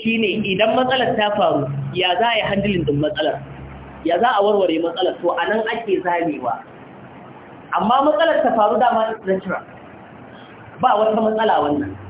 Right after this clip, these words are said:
Duk wani gida da ka sani, har gidan manzon Allah sallallahu alaihi wasallam an samu matsala. Sai dai matsalar ba ta kai ta kawo ba kuma da ta haɗu da wanda ya fi kowa iya warware matsala ba ta je ko ina.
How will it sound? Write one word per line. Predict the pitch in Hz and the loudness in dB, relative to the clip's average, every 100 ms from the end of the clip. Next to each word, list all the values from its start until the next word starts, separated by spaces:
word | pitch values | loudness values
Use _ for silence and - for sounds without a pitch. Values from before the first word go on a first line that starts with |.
| - | 0
Duk | 302 | 4
wani | 302 285 254 | 6 4 4
gida | 269 262 | 4 4
da | 196 185 | 2 -2
ka | |
sani, | - 180 - - - - | 0 -2 -2 -12 -20 -2
har | 240 240 | 0 2
gidan | 247 262 | 2 2
manzon | 254 202 190 | 2 2 0
Allah | 190 196 175 | 0 2 2
sallallahu | 190 180 175 165 | 2 0 2 0
alaihi | - | 0
wasallam | 170 165 | 0 0
an | 175 | 0
samu | - 151 - | 0 -2 -2
matsala. | - - - - - - - - - - | -2 -2 -4 -10 -20 -18 -18 -18 -18 -10
Sai | 160 240 | -2 2
dai | 269 | 4
matsalar | 269 277 277 | 4 2 2
ba | - | 2
ta | 180 | 0
kai | 180 214 | -2 0
ta | 214 208 | 0 2
kawo | 208 208 | 2 2
ba | 208 | 0
kuma | 233 233 233 - - - - | 2 2 2 0 -6 -12 -6
da | - | 0
ta | 247 247 | 2 2
haɗu | 226 | 4
da | 214 | 4
wanda | 220 208 | 2 2
ya | 190 190 | 0 -4
fi | - | 0
kowa | 220 226 240 | 4 6 4
iya | 240 233 | 2 2
warware | 208 208 175 | 4 4 2
matsala | 165 170 180 | 0 0 0
ba | 151 | 0
ta | 139 147 | 0 -2
je | 170 | -2
ko | 180 | -2
ina. | 147 127 | -2 -4